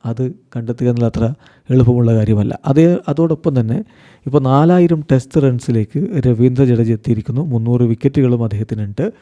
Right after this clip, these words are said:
ഇതൊരു എലൈറ്റ് കമ്പനിയാണ്. So ഇതിനു മുമ്പ് ഒരു ഇന്ത്യക്കാരൻ ഇങ്ങനെ ഒരു നേട്ടം ഉണ്ടാക്കിയിട്ടുണ്ടെങ്കിൽ അത് കപിൽ ദേവ് മാത്രമാണ്. കപിൽ ദേവിന് നൂറ്റിമുപ്പത്തൊന്ന്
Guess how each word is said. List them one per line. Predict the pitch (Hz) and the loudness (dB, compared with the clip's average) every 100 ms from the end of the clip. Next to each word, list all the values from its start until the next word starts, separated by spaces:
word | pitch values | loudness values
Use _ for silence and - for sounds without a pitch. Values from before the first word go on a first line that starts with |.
| _ - _ | _ -20 _
ഇതൊരു | 139 156 | 2 4
എലൈറ്റ് | 139 131 147 - - | 4 4 0 -2 -4
കമ്പനിയാണ്. | 120 120 120 101 - _ - | 0 0 0 -2 -4 _ 0
So | 170 - _ _ - - _ _ | 0 -2 _ _ -20 -20 _ _
ഇതിനു | 127 147 | -2 2
മുമ്പ് | 160 147 147 170 - | 2 2 2 2 2
ഒരു | 151 143 | 0 0
ഇന്ത്യക്കാരൻ | 135 139 147 147 143 139 | 0 0 0 0 0 -2
ഇങ്ങനെ | 131 131 143 | -6 -4 -2
ഒരു | 143 135 | -2 -2
നേട്ടം | 131 123 143 127 | -4 -4 -4 -2
ഉണ്ടാക്കിയിട്ടുണ്ടെങ്കിൽ | 123 131 127 139 139 131 139 | 2 2 2 -6 -4 -2 0
അത് | - 135 | 0 0
കപിൽ | 127 139 | 2 4
ദേവ് | 156 | 4
മാത്രമാണ്. | 156 147 165 135 110 _ _ _ _ _ _ _ | 4 4 2 2 -4 _ _ _ _ _ _ _
കപിൽ | 127 143 185 | 0 2 4
ദേവിന് | 180 180 151 147 | 4 4 2 0
നൂറ്റിമുപ്പത്തൊന്ന് | 143 139 170 147 - 160 156 | 0 -2 0 -2 0 0 2